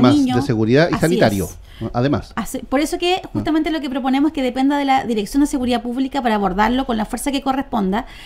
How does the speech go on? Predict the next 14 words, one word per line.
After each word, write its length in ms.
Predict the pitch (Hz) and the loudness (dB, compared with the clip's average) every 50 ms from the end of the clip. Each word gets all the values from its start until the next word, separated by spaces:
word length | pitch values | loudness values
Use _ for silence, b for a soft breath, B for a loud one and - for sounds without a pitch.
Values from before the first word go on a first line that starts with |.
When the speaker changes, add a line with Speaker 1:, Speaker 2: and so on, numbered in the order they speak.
| B B B B | B B B B
Speaker 2:
porque 480 | - 226 220 214 220 240 247 240 - - - - | -4 -4 -4 0 2 4 4 4 2 -2 -4 2
es 100 | - 330 | 4 4
un 120 | 349 339 | 4 4
peligro 280 | 311 311 330 349 359 349 | 4 4 4 4 4 2
para 200 | 294 285 254 240 | 2 4 4 4
niños, 480 | 220 220 247 285 330 339 320 302 302 285 | 4 6 6 6 6 6 6 6 6 4
para 220 | - 254 226 226 | 4 2 2 4
niñas, 400 | 220 240 302 320 302 294 294 294 - - | 4 6 6 6 6 6 4 4 4 2
para 180 | 226 208 214 | 4 4 6
adultos 480 | 214 262 339 403 359 - - 294 294 285 | 6 6 6 4 4 2 0 -2 0 0
y 60 | 254 | 0
para 200 | 220 220 220 214 | 0 2 2 2
personas 300 | 214 208 - 269 294 269 | 2 2 2 4 6 6
mayores 440 | 262 233 220 220 269 294 311 359 | 6 4 4 2 2 2 2 0